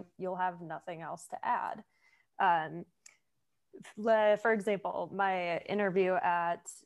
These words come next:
Denver, they kind of asked me, you know, "Why Colorado? Like, do you see yourself living out here after?" And because of my gap years,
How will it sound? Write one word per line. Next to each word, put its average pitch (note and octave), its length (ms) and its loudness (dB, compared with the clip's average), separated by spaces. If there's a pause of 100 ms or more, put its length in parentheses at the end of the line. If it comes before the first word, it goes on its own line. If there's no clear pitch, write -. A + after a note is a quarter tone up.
(180)
Denver, E3+ 800 0
they F3 400 0 (120)
kind - 160 -6
of E3 100 -6
asked - 280 -6
me, E3+ 240 -8
you F3 80 -8
know, D#3 220 -6
"Why D#3+ 720 -4
Colorado? G3 680 2
Like, E3 240 -2
do - 100 -10
you D#3 160 -6
see F3 440 -8
yourself F#3 560 -4
living E3+ 300 -6
out F3 180 -4
here G3+ 140 -6
after?" B3+ 300 0
And F#3 120 -2
because G#3 300 -2
of G#3 80 -6
my G3+ 100 -4
gap F#3+ 340 0
years, F3+ 360 -4